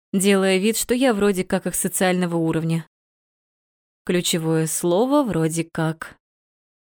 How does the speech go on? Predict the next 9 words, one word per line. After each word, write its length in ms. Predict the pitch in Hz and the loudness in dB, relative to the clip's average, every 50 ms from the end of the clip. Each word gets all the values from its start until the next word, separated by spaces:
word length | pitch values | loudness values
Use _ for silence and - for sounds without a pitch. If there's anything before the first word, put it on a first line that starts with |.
| _ _ _ _ _ _ _ _ _ _ | _ _ _ _ _ _ _ _ _ _
Красивая 680 | - 190 185 190 - - 277 285 254 226 214 202 196 | -2 0 0 0 0 2 2 2 2 2 2 2 2
внешность 640 | 180 180 180 185 190 214 220 - - 180 170 - - | 2 0 0 0 0 0 0 0 0 -2 -2 -2 -6
и 140 | - - 196 | -4 -4 -4
популярность 680 | - 196 190 - 196 185 196 214 214 196 185 - - 196 | -4 -4 -2 -2 0 2 2 2 2 0 0 -2 -2 -4
у 40 | 175 | -2
парней 400 | - 190 180 185 185 196 196 190 | -2 0 0 2 2 2 2 2
мне 240 | 185 185 185 185 185 | 0 0 0 0 0
на 280 | 185 190 208 208 196 | 2 2 2 2 2
руку, 360 | 175 170 165 - 170 165 160 | 2 0 -2 -2 -4 -4 -4